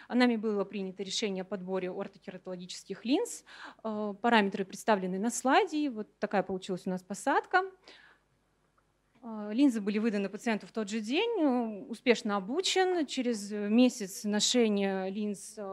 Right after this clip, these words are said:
острота зрения высокая, пациент, э, все делает сам, полностью удовлетворен зрением в школе, на улице, при занятиях спортом. Э, на топограммах мы видим центральное воздействие,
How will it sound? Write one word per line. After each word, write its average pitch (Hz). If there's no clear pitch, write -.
острота 233
зрения 196
высокая, 320
пациент, 226
э, 190
все -
делает 196
сам, 302
полностью 254
удовлетворен 196
зрением 185
в -
школе, 311
на 220
улице, 277
при 190
занятиях 190
спортом. 320
Э, 220
на 226
топограммах 233
мы 214
видим 196
центральное 208
воздействие, 311